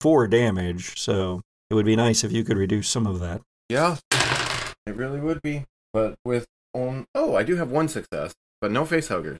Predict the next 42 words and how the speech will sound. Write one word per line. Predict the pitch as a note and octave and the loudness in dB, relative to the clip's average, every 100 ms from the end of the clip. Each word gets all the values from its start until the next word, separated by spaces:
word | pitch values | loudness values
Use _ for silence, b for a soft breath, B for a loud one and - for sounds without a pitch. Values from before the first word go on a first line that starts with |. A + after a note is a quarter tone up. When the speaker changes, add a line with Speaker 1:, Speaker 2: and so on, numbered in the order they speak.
| - | -12
Speaker 2:
this | C#2+ | -14
time. | - A#1+ - _ _ | -12 -14 -16 _ _
Speaker 1:
Uh, | C3+ C#3+ | 2 4
so | C#3+ - C#3+ C#3 | 6 6 6 4
three | C3+ - D3 F#3 F#3+ | 0 -2 2 4 4
damage. | A#2+ G2 F2 F2 F2 - - _ | 2 2 -2 -4 -6 -10 -14 _
That's | E4 - | -10 -2
better | - E3+ | 2 2
than | B2 | 2
four. | - D#3 G2+ F2+ F2+ _ _ | 2 2 2 0 -6 _ _
Speaker 2:
Yep, | B2 C#3+ C#3+ | 2 2 2
but | - B2 - | -2 -2 2
that | B2+ | 2
still | - A#2+ A2 | 2 0 0
puts | A#2 - | -2 -2
me, | G#2+ G#2+ G#2 G#2 G#2 G2 - _ - | -2 0 0 0 -2 -4 -12 _ -8
uh, | G#2 F#2+ G2+ - | -2 -2 -2 -2
technically | G2+ G2+ - E2 | -2 -4 -6 -6
below | F2+ F2 | -4 -4
zero. | D#2 E2 E2 - _ _ | -4 -6 -8 -12 _ _
Speaker 1:
What? | B2+ F#3+ | -6 -4
Ha-, | F#3 - | -4 -2
okay. | A2+ G#2 F#2+ - _ _ | -2 -2 -10 -12 _ _
Bloody | A#2 G#2+ | -8 -6
hell. | F#2 F2 - | -8 -10 -6
What | D3 | -2
happens | F3 F3+ B2 A2+ | 0 -2 -2 -2
when | B2+ | -2
you, | A2+ A2+ - | 0 -2 -4
<laughs> | F#3 F3 | -8 -2
we've | C#3+ C3+ | 0 4
never | C3+ B2+ | 4 6
had | C#3 C#3 | 4 4
this | A#2+ A2+ | 0 0
before, | B2+ G#2+ A2 | -4 0 0
strangely | G#2 C#3 B2+ B2+ A#2 A#2 | 0 2 4 6 6 4
enough, | A#2+ D#3+ - - | 4 4 2 -4
in | C3 | -2
this | B2 - | -2 -2
game. | G#2+ G#2+ A3 | -2 -2 -2
<laughs> | - F2+ B2 B - A2+ A2 - | -4 -6 -6 B -6 -4 -4 -6
Speaker 2:
Right? | A#2 E3 G3+ - | 0 0 0 -4